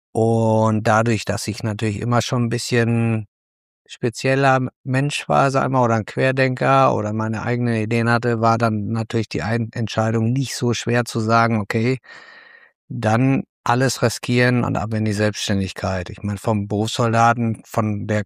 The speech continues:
ge-, quasi gefühlt totalen Absicherung, freiwillig in die Selbstständigkeit, jetzt noch mal so mit, äh,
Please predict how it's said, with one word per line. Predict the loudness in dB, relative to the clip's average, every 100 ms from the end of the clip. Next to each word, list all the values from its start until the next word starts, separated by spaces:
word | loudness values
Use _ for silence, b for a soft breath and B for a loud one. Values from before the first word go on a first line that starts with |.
| -4
ge-, | -6 -6
quasi | 0 2 2 0
gefühlt | -2 -2 -2 -4 _ _ _ _
totalen | -4 -2 2 2 4 2
Absicherung, | 0 -2 0 2 2 2 0 -2
freiwillig | -6 0 2 2 2 2
in | 2
die | 0
Selbstständigkeit, | 2 2 2 0 0 -2 -2 0 0 -2 B B B B B
jetzt | -2 -2 0
noch | 0
mal | 2 2
so | 4 4 4 0 _ B B B -4
mit, | -4 -4 -6
äh, | -2 2 2